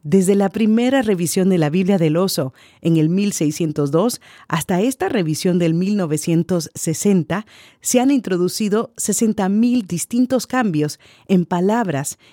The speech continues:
y más de cien mil en la ortografía. ¿Por qué tantas revisiones? El biblista Eugenio de los Santos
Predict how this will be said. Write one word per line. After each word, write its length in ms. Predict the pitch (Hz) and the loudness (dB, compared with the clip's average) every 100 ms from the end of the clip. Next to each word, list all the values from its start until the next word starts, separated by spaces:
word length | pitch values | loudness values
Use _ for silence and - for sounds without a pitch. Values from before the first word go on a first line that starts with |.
| _ | _
y 140 | 214 220 | 0 2
más 340 | 240 294 262 | 2 0 -2
de 100 | 277 | -4
cien 380 | - 190 185 214 | -2 -2 0 2
mil 320 | 285 320 - | 2 0 -2
en 240 | 226 262 269 | 0 2 2
la 80 | |
ortografía. 800 | 254 233 190 175 156 165 147 139 _ _ _ _ - | 0 0 -2 -2 -2 0 0 -2 _ _ _ _ -2
¿Por 280 | 220 226 | 0 0
qué 260 | - 294 320 | -2 -2 -2
tantas 540 | - 277 175 262 233 | -2 0 2 2 0
revisiones? 760 | 226 208 202 - 262 302 156 - _ _ _ _ - | 0 -2 -2 -2 0 0 -2 -6 _ _ _ _ -2
El 140 | 196 165 | 0 2
biblista 680 | 175 185 214 - 214 214 | 0 0 -2 -2 -6 -6
Eugenio 560 | - 156 156 208 202 208 | 0 0 2 2 4 4
de 80 | 214 | 2
los 160 | 226 | 2
Santos 480 | - 254 160 202 - | 0 -2 0 -4 -4